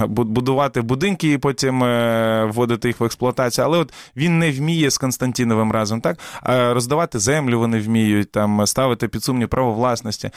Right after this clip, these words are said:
Але боротися з самовідважними організаціями вони не вміють. Тому найпростіше, згідно з старої радянської, сталінської,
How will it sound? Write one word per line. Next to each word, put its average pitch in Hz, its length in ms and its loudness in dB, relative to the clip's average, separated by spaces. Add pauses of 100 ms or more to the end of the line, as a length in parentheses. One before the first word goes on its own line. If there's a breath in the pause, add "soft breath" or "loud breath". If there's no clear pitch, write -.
(180 loud breath)
Але 143 180 2
боротися 131 960 0
з 104 600 0
самовідважними 120 680 0
організаціями 151 380 -2
вони 190 220 2
не 156 60 -2
вміють. 120 340 -4 (160)
Тому 202 180 2
найпростіше, 117 1000 2
згідно 110 360 -2
з - 40 -2
старої 107 720 2
радянської, 107 480 0
сталінської, 107 600 -2